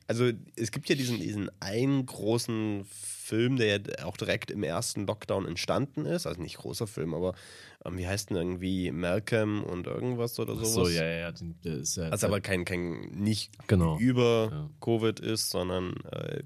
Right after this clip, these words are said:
Speaker 1: quasi der, der erste Film, der innerhalb dieser Pandemie entstanden
Speaker 2: Ja.
Speaker 1: ist und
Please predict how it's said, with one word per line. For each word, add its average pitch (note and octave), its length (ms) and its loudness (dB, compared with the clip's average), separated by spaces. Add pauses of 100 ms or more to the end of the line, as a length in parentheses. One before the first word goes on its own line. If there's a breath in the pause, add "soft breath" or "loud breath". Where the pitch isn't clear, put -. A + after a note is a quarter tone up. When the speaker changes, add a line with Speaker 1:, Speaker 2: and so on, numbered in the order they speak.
Speaker 1:
quasi G2 500 0
der, F2 400 0 (1000 loud breath)
der F#2 120 4
erste G2 280 0
Film, F#2+ 320 2
der F2+ 200 4
innerhalb F#2+ 400 2
dieser E2+ 200 -4
Pandemie F2+ 380 -2
entstanden F2 480 2
Speaker 2:
Ja. - 60 0
Speaker 1:
ist F#2+ 60 -2
und F2+ 120 -2